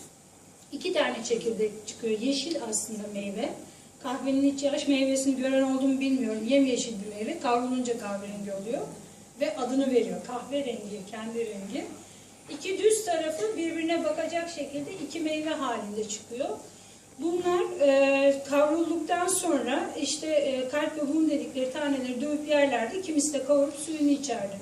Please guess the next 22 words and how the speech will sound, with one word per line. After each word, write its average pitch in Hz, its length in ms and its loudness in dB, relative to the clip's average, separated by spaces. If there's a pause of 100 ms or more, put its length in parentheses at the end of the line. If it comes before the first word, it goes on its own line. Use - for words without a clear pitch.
(100)
diyor. 233 140 -2 (800)
Ve 339 200 -6 (120)
kuru, 349 380 -4
soğuk 339 320 -2
ve 330 140 -2
kuru 311 300 -2
gıda 311 360 6
olduğunda 262 300 2
Yemen 320 420 2
ahalisi 247 520 -2
birbirinden 294 540 0
görüp 349 200 -2
şeyhler 294 540 0
ve 269 60 0
sufiler 302 600 -2
ve 277 160 4
başkaları 294 600 0
kullandılar 254 580 -2
diyor. 175 320 -8 (440)
Şimdi 330 240 0
eski 339 360 2
devirlerde 349 720 0